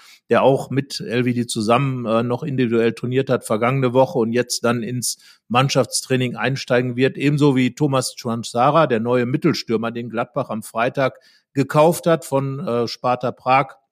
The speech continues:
Er wird dann auch in dieser Woche ins Training einsteigen und, äh, erste Akzente dann im Training setzen in der Vorbereitung auf das Trainingslager. Und, äh, ja, dann gibt es eben noch die Rückkehrer Joe Skelly und, äh, Luca Netz und, ähm,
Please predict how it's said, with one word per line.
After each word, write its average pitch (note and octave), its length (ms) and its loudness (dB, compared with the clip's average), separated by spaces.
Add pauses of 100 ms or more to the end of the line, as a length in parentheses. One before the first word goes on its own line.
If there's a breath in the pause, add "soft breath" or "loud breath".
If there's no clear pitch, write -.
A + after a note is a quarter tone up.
(280)
Er C3+ 140 4
wird C#3 140 2
dann C3 100 2
auch C#3 240 2
in C3 120 -2
dieser C3 240 2
Woche C3+ 220 0
ins A#2+ 200 -4
Training B2+ 340 -2
einsteigen C3 720 0
und, B2 400 -4
äh, A#2 320 2
erste B2 300 0
Akzente B2+ 420 -6
dann A#2 180 -2
im A2+ 140 -6
Training A#2+ 320 -2
setzen A#2+ 400 -4
in G#2+ 120 0
der G#2+ 100 0
Vorbereitung A#2+ 600 2
auf G#2+ 120 -4
das A2 180 -4
Trainingslager. A#2 920 0 (440 loud breath)
Und, D3 420 0
äh, C#3 220 4
ja, C#3+ 220 4
dann C3 260 0
gibt D#3+ 200 0
es B2+ 120 -4
eben C#3 160 -2
noch C3+ 140 0
die - 100 -6
Rückkehrer C#3+ 600 2
Joe C3+ 220 0
Skelly D#3 600 2
und, C3 680 -4
äh, B2 220 2
Luca C3 580 -2
Netz - 580 -2
und, E3+ 460 0
ähm, D3+ 500 2